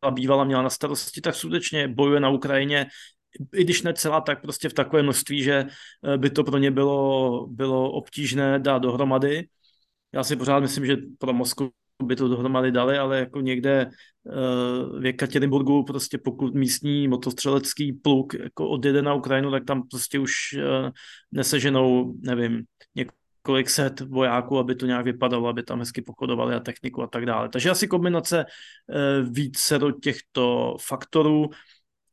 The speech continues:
Ještě mi napadá to, že třeba někdo by si i mohl myslet, že je jaksi nedůstojné v době, kdy naši chlapci umírají na Donbase, takže my tady jako něco slavíme.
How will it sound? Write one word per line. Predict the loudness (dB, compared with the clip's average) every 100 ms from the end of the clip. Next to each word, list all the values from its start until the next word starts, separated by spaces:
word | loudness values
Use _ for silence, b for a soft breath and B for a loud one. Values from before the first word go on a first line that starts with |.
| -4
Ještě | 0 0 2 2
mi |
napadá | 2 2 4 4
to, | 2 -2
že | -2
třeba | -4 -4 -2
někdo | 0 0 -2 -2
by | -2
si | -6 -4
i | -2
mohl | 0 0
myslet, | -2 -4 -4
že | -2
je | -2 -2
jaksi | -8 -8 -4 -4 -4
nedůstojné | -4 -2 0 0 2 4 4
v | 2
době, | 2 2
kdy | 2 0 -2 B B B
naši | -6 -2 -2
chlapci | -2 -2 -2 -4 -4
umírají | -2 0 2 2 2 0
na | -2 -4
Donbase, | 0 2 2 0 0 0
takže | -2 -6 -6 -2
my | 0
tady | -2 -4 -2 -4
jako | -4 -4
něco | -4 -4
slavíme. | -4 -2 0 2 2